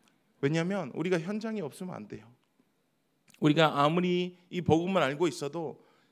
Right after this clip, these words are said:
적용할 현장이 없으면 무용지물이라는 것입니다. 혹시 캠프를 시간상, 경비상 혹시 해외 캠프가 좀 부담된다 하시는 분들은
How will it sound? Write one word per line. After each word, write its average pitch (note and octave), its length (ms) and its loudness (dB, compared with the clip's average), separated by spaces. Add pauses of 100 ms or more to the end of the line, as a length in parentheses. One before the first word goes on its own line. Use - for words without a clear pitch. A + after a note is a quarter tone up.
적용할 F3 460 -2
현장이 G3+ 460 0
없으면 D3 540 -6 (400)
무용지물이라는 D3+ 920 -4
것입니다. G#2+ 520 -8 (1000)
혹시 F3 280 8
캠프를 F3+ 720 4 (100)
시간상, F#3 680 2
경비상 E3+ 640 0 (420)
혹시 F#3 240 2
해외 F#3+ 240 4
캠프가 F#3 520 0
좀 F#3+ 200 0
부담된다 F3+ 540 4
하시는 E3+ 320 0
분들은 D3 520 0